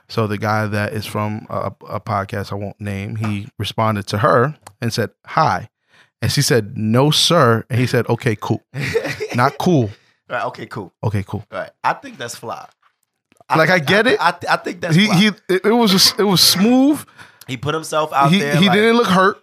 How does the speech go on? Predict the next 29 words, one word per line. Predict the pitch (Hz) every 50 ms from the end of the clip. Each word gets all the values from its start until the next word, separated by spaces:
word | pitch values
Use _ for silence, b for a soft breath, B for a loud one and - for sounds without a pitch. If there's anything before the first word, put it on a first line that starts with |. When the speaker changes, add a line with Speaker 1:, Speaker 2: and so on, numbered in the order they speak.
| _ _ _
Speaker 2:
was | 104 117 117
he | 131 139 143
put, | - 165 156 170 151 139 -
put | - 151 151
himself | 165 139 - 147 143
out | 143 143 139
there | 143 143 135
like, | 123 110 101 104
"Hey." | 113 135 190 131 110 _ _ _ _ - -
Speaker 1:
Hey. | 123 156 160 113 104 104 - _
Speaker 2:
And | 104 113 117 113
she | - 135
was | 135 131 120
just | 110 110 104
like, | 113 98 92 90
Speaker 1:
No. | 113 113
Speaker 2:
"Nope." | 123 151 - 80 -
Speaker 1:
And | - 104
Speaker 2:
And | 113 117
Speaker 1:
he's | 117 110
Speaker 2:
he | -
Speaker 1:
like, | -
Speaker 2:
was | 98 -
just | 76
Speaker 1:
"All | 101 113 113
right." | 117 - _
Speaker 2:
like, | - 95
"All | 262
righty." | 320 359 359 339